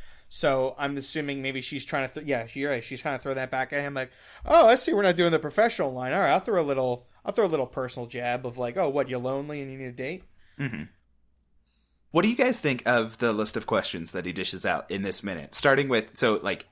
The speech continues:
Speaker 2: you have one day to live, and then what do you want? What do you like? What do you think about? What kind of men are you into? And what do you do for fun? Like, is that a good litany of questions?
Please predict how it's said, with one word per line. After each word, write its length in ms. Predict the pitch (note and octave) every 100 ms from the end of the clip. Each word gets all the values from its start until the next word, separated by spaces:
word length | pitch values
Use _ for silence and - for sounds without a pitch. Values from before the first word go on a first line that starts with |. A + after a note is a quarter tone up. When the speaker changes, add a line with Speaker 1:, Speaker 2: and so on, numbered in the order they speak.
| _ -
Speaker 2:
you 100 | A#2+
have 80 | B2
one 140 | C#3
day 120 | D3
to 100 | D#3
live, 360 | C3 F2+ F2 - _ _ _ -
and 160 | A2
then 360 | G#2 G2 F#2+ - _ _
what 140 | G#2+
do 40 | A#2+
you 120 | A#2+
want? 260 | G2 G2 G#2+
What 80 |
do 60 | A2
you 80 | A2
like? 320 | F2 E2 -
What 140 | G#2+ B2
do 80 |
you 40 | A#2
think 240 | C#3+ A#2
about? 460 | G2 E2+ E2 - -
What 100 | -
kind 120 | C3+
of 60 | A2+
men 200 | A#2+ A2+
are 40 |
you 200 | G#2 F#2
into? 400 | F2+ F2 F2+ F2+ - - _
And 380 | G2 G2 F2 F2+
what 80 | G#2+
do 60 | G#2+
you 80 | A2
do 140 | G#2+
for 160 | - G#2
fun? 260 | F#2 D2+
Like, 200 | E2 - -
is 140 | C#3
that 120 | D3+
a 60 | C#4
good 380 | - B2 C3 B2 _ _ _ _ _ _
litany 340 | C3+ B2 C3+
of 100 | A#2
questions? 540 | - A#2+ - C3+ C#3+